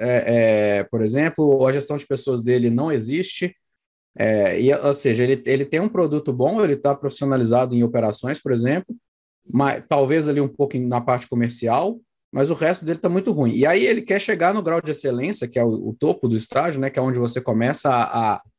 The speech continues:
ter altas margens, começa a ganhar disputa em mercado concorrencial, criar diferenciação,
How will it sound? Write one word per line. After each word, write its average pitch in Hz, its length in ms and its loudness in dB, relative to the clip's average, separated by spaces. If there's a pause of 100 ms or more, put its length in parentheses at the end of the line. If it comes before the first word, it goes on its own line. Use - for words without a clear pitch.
(320)
ter 143 120 4
altas 156 340 0
margens, 139 560 -2
começa 135 440 -2
a 117 640 4 (320)
ganhar 131 220 2
disputa 143 340 -6
em 143 40 -4
mercado 127 400 -6
concorrencial, 131 760 0
criar 131 220 -2
diferenciação, 131 1000 -2